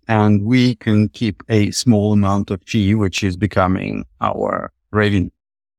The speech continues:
Going into crypto preserves Web two revenue streams and opened quite a lot of additional gates that we did not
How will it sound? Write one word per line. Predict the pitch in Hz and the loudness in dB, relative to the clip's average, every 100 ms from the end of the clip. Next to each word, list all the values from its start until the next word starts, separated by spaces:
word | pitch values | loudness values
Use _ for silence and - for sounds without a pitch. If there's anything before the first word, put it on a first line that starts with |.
| _ _ - | _ _ -4
Going | 110 170 180 | 0 2 4
into | 143 123 123 | 4 2 -4
crypto | - 143 - 110 107 180 - - | -4 -6 -4 -4 -4 -4 -8 -4
preserves | 117 104 135 139 123 - _ _ _ _ _ _ _ _ _ | -2 2 2 2 -2 -8 _ _ _ _ _ _ _ _ _
Web | 113 117 - | -2 -2 -4
two | - 160 202 | -4 0 2
revenue | 165 110 98 95 95 | 2 2 2 2 0
streams | - - - 85 - - _ - | -2 -6 -4 -6 -6 -10 _ -6
and | 117 110 - | -2 -2 0
opened | 120 117 - 107 107 - - | -2 0 0 2 2 -2 -8
quite | 113 104 | -6 -4
a | 113 | -4
lot | 110 110 98 | 0 2 0
of | 107 98 - _ _ _ | -4 -6 -8 _ _ _
additional | 117 101 110 - - 104 95 | -4 0 0 0 2 2 4
gates | 113 101 98 - | 2 2 0 -4
that | 104 98 | -4 -4
we | 113 110 107 107 107 - | -2 -2 0 -2 -4 -4
did | 113 101 | -2 2
not | 110 107 104 | 4 4 2